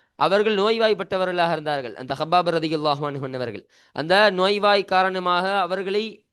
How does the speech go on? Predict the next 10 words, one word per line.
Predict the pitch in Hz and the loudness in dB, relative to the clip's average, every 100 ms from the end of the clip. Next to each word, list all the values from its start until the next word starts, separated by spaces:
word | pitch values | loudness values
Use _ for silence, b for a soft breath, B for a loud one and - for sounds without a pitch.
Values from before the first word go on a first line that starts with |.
| _ | _
சந்தித்து | - 190 202 190 220 233 214 - _ | -10 -8 -6 -6 -4 0 0 -4 _
அந்த | 151 175 190 220 | -8 2 6 6
நோய் | 190 190 214 | 4 0 -2
விசாரிப்பின் | 196 208 196 185 185 175 | -2 0 0 -2 -6 -2
காரணமாக | 170 170 165 165 165 190 - _ _ _ | -2 -2 -2 -2 0 -2 -4 _ _ _
அதற்காக | - 180 214 214 202 | -4 -2 0 2 0
வேண்டி | 196 196 | -2 -6
நாங்கள் | 180 170 180 180 - | -6 -4 -4 -4 -4
போனோம். | 165 165 - _ _ _ _ | -4 -4 -8 _ _ _ _
அப்போ | 139 170 170 170 | -4 0 0 0